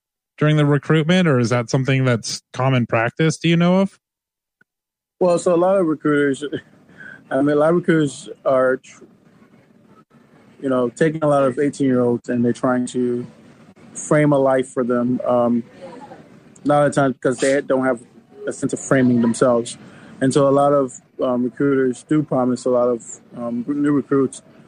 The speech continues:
Speaker 2: uh, a framework of how their life could be if they decide to serve. Um, for me, I was also promised that.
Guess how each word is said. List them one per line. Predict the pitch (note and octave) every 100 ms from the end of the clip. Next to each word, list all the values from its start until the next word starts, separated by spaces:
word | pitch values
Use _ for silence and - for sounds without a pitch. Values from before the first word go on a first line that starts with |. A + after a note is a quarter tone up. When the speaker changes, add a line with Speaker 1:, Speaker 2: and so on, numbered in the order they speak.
| - - _ -
Speaker 2:
uh, | C3+ B2+ A#2+ - C#3+
a |
framework | - F3+ F3+ D3+ C#3
of | C#3
how | C#3 C#3
their | C3
life | B2 -
could | B2
be | C3+ B2+
if | A#2+
they | B2
decide | A2+ B2 C3+ A#2+
to | A#2+
serve. | A2+ A#2+ A2 - - - - - _ -
Um, | C3 C3 C3 B2+ B2 _ _ _ _ _ _ - _ _ _
for | - D#3+ C#3+
me, | D#3+ F3 D#3 C#3+
I | D3
was | D3 C#3+
also | C#3 - A#2+
promised | C3 B2+ -
that. | A#2+ A#2+